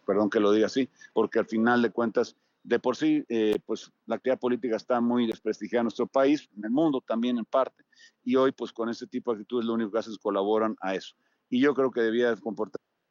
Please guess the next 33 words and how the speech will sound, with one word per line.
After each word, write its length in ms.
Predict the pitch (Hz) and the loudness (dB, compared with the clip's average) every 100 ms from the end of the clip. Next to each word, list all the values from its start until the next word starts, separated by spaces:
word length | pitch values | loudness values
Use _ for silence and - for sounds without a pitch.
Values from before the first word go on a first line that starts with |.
| - 113 | -6 -4
de 60 | 113 | -4
una 120 | 113 | -4
manera 320 | 107 107 107 | -2 -2 -2
más 240 | 104 101 101 | -2 -4 -2
digna, 380 | 131 135 123 | 0 2 0
más 200 | 107 101 | -2 -4
pura, 300 | - 135 131 | -2 0 0
más, 180 | 113 110 110 | -2 -6 -10
o 80 | |
sea, 260 | 110 127 104 | -4 -2 -2
al 120 | - | -8
final 320 | - 117 127 131 | -8 -4 -2 -2
responder 420 | 120 117 113 123 | -4 -4 -2 0
a 60 | |
la 80 | 120 | 0
gente 260 | 117 113 104 | 0 -6 -6
que 80 | 101 | -6
te 140 | 95 | -6
trajo 340 | 104 107 - | -4 -4 -4
aquí, 340 | 95 - 117 - - | -6 -2 -4 -4 -6
es 80 | 113 | 0
lo 140 | 123 123 | 2 4
mínimo 500 | 139 165 139 113 104 | 4 4 4 2 0
que 120 | 104 | -2
podemos 260 | 110 110 | -2 -2
hacer, 240 | 98 101 101 | 0 -2 -2
y 80 | 98 | -2
si 100 | 117 | 0
no 100 | 131 | 0
eres 120 | 123 | -2
capaz 300 | 117 120 113 | -2 0 2
de 100 | 120 | 0
eso, 180 | 117 | -2